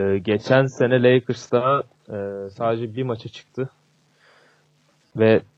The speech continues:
yani deyim yerindeyse mobbing yapıldı adama. Artık git dercesine. Biraz haksızlık edildiğini düşünüyorum.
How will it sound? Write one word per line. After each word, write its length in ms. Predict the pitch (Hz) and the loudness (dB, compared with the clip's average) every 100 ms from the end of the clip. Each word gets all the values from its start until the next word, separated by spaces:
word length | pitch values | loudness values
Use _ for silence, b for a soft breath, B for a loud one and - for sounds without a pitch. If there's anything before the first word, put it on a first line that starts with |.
| _ _ - | _ _ -4
yani 320 | 101 98 92 _ _ - | -4 -4 -10 _ _ -2
deyim 260 | 120 127 | 2 4
yerindeyse 760 | 127 127 131 135 113 - 143 139 - _ _ - | 6 4 4 4 2 2 2 2 -4 _ _ 0
mobbing 400 | 123 135 123 107 - | 4 4 2 -2 -6
yapıldı 340 | 92 95 95 | -4 -4 -2
adama. 360 | 92 95 117 - _ _ _ - | -2 -2 -6 -8 _ _ _ -12
Artık 320 | 95 98 92 | -12 -14 -14
git 220 | 101 - | -16 -4
dercesine. 500 | 98 90 92 - 110 - _ _ _ _ _ _ _ _ 120 | -4 -4 -10 -14 -14 -16 _ _ _ _ _ _ _ _ 4
Biraz 220 | 127 123 | 4 6
haksızlık 440 | 123 - 131 135 | 2 0 -8 -4
edildiğini 420 | 131 104 98 95 | -2 -2 -6 -8
düşünüyorum. 440 | 92 - 98 107 | -8 -10 -8 -8